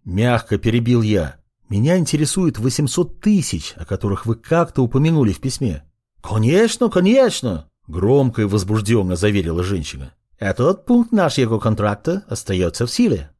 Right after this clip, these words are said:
Восемьсот тысяч долларов вы получите через две недели после вступления в должность. Таков закон". Я опустился на пол. Руки дрожали.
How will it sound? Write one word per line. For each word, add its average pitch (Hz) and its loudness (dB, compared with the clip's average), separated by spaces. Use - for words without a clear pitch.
Восемьсот 240 2
тысяч 151 2
долларов 107 0
вы 90 -4
получите 165 0
через 147 0
две 151 2
недели 165 2
после 92 -6
вступления 110 0
в 107 -4
должность. 95 -2
Таков 135 -2
закон". 117 -2
Я 120 2
опустился 135 -2
на 98 -2
пол. - -16
Руки 92 -6
дрожали. 92 -6